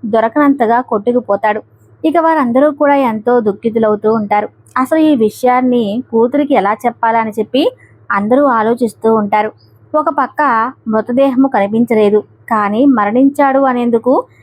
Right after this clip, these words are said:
సంపూర్ణమైనటువంటి ఆధారాలు కనిపిస్తున్నాయి.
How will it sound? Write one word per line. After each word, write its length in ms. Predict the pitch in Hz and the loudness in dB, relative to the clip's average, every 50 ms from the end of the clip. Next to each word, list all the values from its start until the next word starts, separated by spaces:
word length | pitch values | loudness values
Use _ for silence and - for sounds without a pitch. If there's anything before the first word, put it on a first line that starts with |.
| _ _ _ | _ _ _
సంపూర్ణమైనటువంటి 1120 | - 277 233 233 226 262 269 302 339 349 349 330 320 320 311 294 311 294 294 285 294 277 | -4 -2 -2 -2 0 0 0 2 2 2 2 2 2 2 2 0 0 2 2 2 2 2
ఆధారాలు 640 | 247 214 208 208 214 233 247 247 240 226 214 226 247 - | 0 0 0 -2 0 0 0 0 0 0 0 -2 -2 -2
కనిపిస్తున్నాయి. 760 | 226 202 208 220 214 208 - - 220 214 214 208 214 208 - | -4 -4 -2 -4 -6 -8 -6 -6 -4 -2 0 0 -2 -2 -6